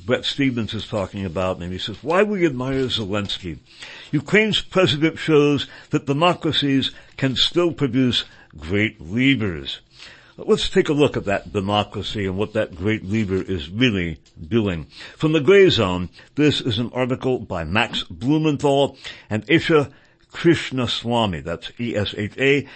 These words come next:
K R I S H N A S W A M Y. "One less traitor," unquote.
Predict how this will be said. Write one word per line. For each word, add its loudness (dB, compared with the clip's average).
K 2
R 0
I 4
S 0
H -4
N -2
A 0
S -2
W -2
A -4
M -4
Y. 2
"One 4
less 6
traitor," 2
unquote. -4